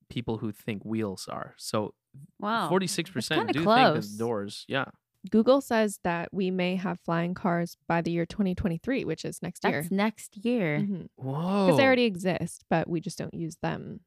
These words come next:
Speaker 3: in our daily life.
Speaker 1: Right. Yeah, that makes sense.
Speaker 3: Okay, I saved some TikToks this week that I thought we could maybe just read
Speaker 1: Okay.
Speaker 2: Mm-hmm.
Speaker 1: Yeah,
Speaker 3: or,
Speaker 1: let's do it.
Speaker 3: or listen to.
Speaker 1: Yeah, let's listen to them.
Speaker 3: This is a TikTok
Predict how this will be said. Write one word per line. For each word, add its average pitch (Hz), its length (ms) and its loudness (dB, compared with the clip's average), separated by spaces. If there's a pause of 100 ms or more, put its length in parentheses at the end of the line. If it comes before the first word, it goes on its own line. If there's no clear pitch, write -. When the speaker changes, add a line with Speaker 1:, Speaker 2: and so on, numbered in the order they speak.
(320)
Speaker 3:
in 185 80 -4
our 175 100 -2
daily 170 360 -4
life. 165 440 -2
Speaker 1:
Right. 117 400 2 (160)
Yeah, 110 200 -2
that 104 160 -4
makes 107 200 -6
sense. - 460 -8 (240)
Speaker 3:
Okay, 185 300 0
I 220 100 4
saved 285 340 0
some 403 240 -2 (240)
TikToks - 520 -2
this 277 220 0
week 285 440 -4
that 175 140 -4
I 185 60 -2
thought 185 220 -4
we 185 100 0
could 202 140 0
maybe 175 220 0
just - 240 -6
read 180 560 0
Speaker 1:
Okay. 208 220 2
Speaker 2:
Mm-hmm. 226 200 2
Speaker 1:
Yeah, 214 100 6
Speaker 3:
or, - 60 8
Speaker 1:
let's 202 140 0
do 180 80 4
it. 214 40 8
Speaker 3:
or 220 180 6
listen 190 320 0
to. 392 180 4 (160)
Speaker 1:
Yeah, 190 180 4
let's 165 220 0
listen 196 300 -4
to 143 120 0
them. 127 340 -4 (200)
Speaker 3:
This 226 760 -2 (120)
is 214 440 4
a 208 40 2
TikTok - 520 0